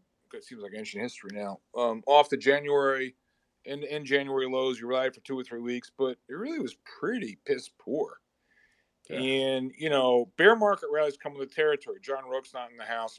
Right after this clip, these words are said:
Speaker 1: but, you know, Roque put out that great thing where he went back and did the calculation from March of oh oh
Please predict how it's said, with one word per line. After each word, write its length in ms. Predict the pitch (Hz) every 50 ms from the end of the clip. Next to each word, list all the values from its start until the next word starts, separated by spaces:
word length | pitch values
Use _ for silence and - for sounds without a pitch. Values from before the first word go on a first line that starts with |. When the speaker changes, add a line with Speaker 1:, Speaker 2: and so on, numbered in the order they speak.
| _ _
Speaker 1:
but, 200 | 127 117 117 - _ _ _ _ _ _ _ _ _ _
you 80 | 135
know, 100 | 131 131
Roque 260 | 120 123 135 147 147 156 143 143
put 120 | - 139
out 140 | 135 131 -
that 140 | 123 120 110
great 320 | 101 117 123 123 123 113
thing 360 | _ - 131 131 127 123 123 120 _ _ _ _ _ _ _ _
where 160 | 120 123 120
he 120 | 120 120
went 220 | 120 131 139 143 139
back 160 | 135 127 117
and 80 | 123
did 80 | 127 123
the 80 | 127 120
calculation 760 | - 127 117 113 - - 120 120 120 123 - - 117 113 104
from 440 | - 117 117 113 110 107 110 104 - _ _ _ - - _ _ _ _ _
March 400 | - 117 123 127 135 135 135 -
of 120 | 131 117
oh 240 | 127 127 123 120 123
oh 220 | 123 123 123 123